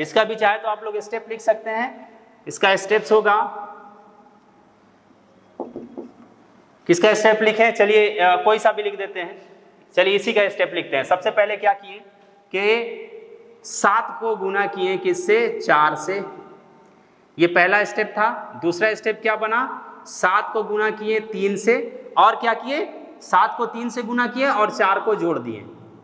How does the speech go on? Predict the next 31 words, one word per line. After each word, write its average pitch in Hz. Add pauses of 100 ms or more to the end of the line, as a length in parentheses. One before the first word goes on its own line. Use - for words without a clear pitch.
(440)
और 185
जो 247
carry 240
है 285
उस, 262
जो -
यानी 220
हाथ 247
में 254
है, 277
उसको 240
भी 214
जोड़ते 190
जाना 143
है। 101 (380)
फिर 214
तीसरा 240
स्टेप 247
में 247
सात 233
को 240
किससे 240
गुना 233
किए? 240 (320)
तो 165
सात 208
को 220
गुना 214
किए 214
दो 196
से, 269